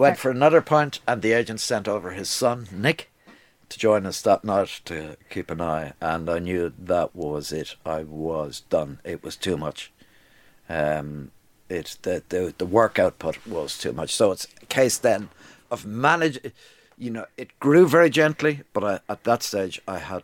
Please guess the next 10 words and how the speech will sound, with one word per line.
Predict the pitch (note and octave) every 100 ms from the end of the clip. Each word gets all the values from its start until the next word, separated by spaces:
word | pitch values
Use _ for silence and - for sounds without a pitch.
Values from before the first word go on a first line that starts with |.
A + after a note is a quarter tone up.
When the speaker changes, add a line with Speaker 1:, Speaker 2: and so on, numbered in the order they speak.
| -
Speaker 2:
to | - F#2 E2+ D2+
manage | A2+ G2 F2 D#2
myself | E2+ D#2+ - E2 - - _ _ _
out | G2 F2+ D2+
of | -
it | - - _ - _ _
and | F2+ E2+
make | F#2 -
decisions | - G2 E2 E2 D2 - - _ _ -
about | F#2+ F2+ F2 -